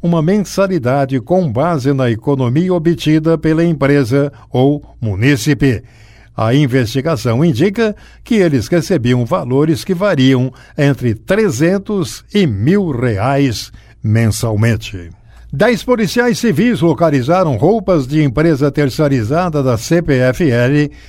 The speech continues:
lacres, ferramentas e equipamentos usados para realizarem os gatos em residências, prédios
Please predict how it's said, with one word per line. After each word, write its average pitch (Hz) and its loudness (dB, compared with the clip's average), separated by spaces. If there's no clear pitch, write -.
lacres, 147 0
ferramentas 131 0
e 160 2
equipamentos 156 -2
usados 143 -2
para 151 -2
realizarem 139 0
os 123 0
gatos 131 -2
em 170 2
residências, 147 0
prédios 143 0